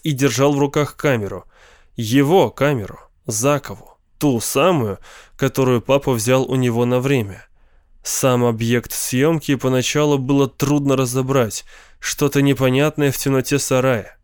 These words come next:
Какая-то тварь, которая, сидя на корточках, пыталась податься вперёд.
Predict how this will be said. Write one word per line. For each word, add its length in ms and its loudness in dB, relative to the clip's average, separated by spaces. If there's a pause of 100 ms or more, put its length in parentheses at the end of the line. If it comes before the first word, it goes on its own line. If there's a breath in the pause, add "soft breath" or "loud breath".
Какая-то 400 -2
тварь, 420 0
которая, 540 0 (360 loud breath)
сидя 340 -2
на 100 2
корточках, 580 -2
пыталась 460 0
податься 440 0
вперёд. 520 -4